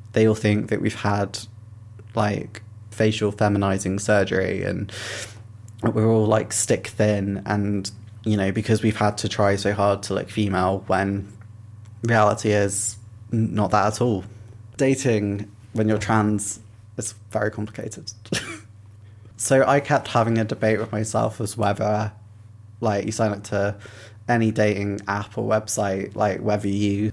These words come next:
very openly say, "Hey, by the way, I'm trans," or if you don't, because realistically, in my head, it wasn't that relevant.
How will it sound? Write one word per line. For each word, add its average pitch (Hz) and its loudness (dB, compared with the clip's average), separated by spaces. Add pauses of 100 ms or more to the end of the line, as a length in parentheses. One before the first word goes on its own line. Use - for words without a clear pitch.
(140)
very 113 6
openly 110 4
say, 101 2
"Hey, 123 4
by 123 2
the 123 0
way, 120 4
I'm 107 2
trans," 107 -2
or 104 4
if - -4
you 101 0 (280)
don't, 110 2 (140)
because 104 -2 (720)
realistically, 113 2
in 98 0
my 117 4
head, 107 2
it - -4 (200)
wasn't 104 0
that 101 -8
relevant. 110 0